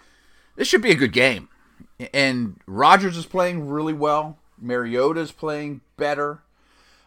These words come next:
Um, I, I think the way you attack the Packers is at their corners right now. You throw the ball, and, and guys like Matthews and Wright have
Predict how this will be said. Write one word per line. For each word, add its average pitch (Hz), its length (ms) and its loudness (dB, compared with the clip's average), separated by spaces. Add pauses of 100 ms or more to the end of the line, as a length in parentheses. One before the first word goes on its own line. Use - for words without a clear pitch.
(140)
Um, 110 440 -6 (600)
I, 127 180 -6
I 131 100 -4
think 147 300 -6
the 143 100 2
way 131 300 2
you 135 320 -2
attack 135 560 0
the 127 140 -4
Packers 135 800 -2
is 113 560 -6 (640)
at - 120 -10
their - 120 -2
corners 139 540 -2
right 143 200 -4
now. 139 200 -4
You 123 120 -10
throw 131 380 0
the 127 100 -12
ball, 131 460 -2
and, 123 160 -10
and 113 240 -10
guys 117 340 -2
like 113 160 -10
Matthews 120 960 -10
and 101 300 -10
Wright 113 420 -4
have 101 460 -10